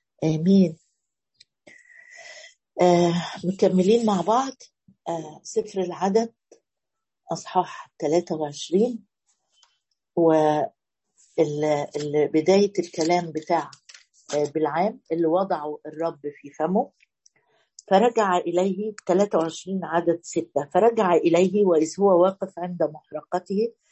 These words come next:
هو وجميع رؤساء مؤاب، فنطق بمثله وقال: "من أرام أتى بي بلاق ملك مؤاب،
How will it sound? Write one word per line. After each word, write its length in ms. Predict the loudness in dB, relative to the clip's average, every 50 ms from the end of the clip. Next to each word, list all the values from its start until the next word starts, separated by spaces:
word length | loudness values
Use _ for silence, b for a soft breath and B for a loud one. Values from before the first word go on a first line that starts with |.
| b b _ 2 4
هو 220 | 6 6 6 4 2
وجميع 500 | -2 -2 -8 -8 -6 -6 -4 -2 -2 -2
رؤساء 520 | -4 -4 -6 -10 -10 -6 -2 -2 -2 -2 -4
مؤاب، 340 | -12 -10 -6 -4 -4 -4 -6 _
فنطق 640 | -8 -6 -6 -4 -4 -4 -4 -6 -6 -6 -8 -8 -8
بمثله 760 | -6 -6 -6 -6 -6 -8 -4 -2 -2 0 2 0 2 4 4
وقال: 580 | 4 4 2 0 -6 -2 0 0 0 0 -2 _ b b b b b b -2
"من 200 | 2 2 2 2
أرام 520 | 2 4 4 4 6 6 4 2 0 -4 -6 -4
أتى 280 | -4 -4 0 -2 -2 0
بي 240 | 0 0 0 0
بلاق 400 | -2 -2 -6 -6 -4 -4 -4 -4 _ -16 -12
ملك 260 | -10 -6 -6 -6 -8 _ -14
مؤاب، 360 | -10 -2 0 0 0 0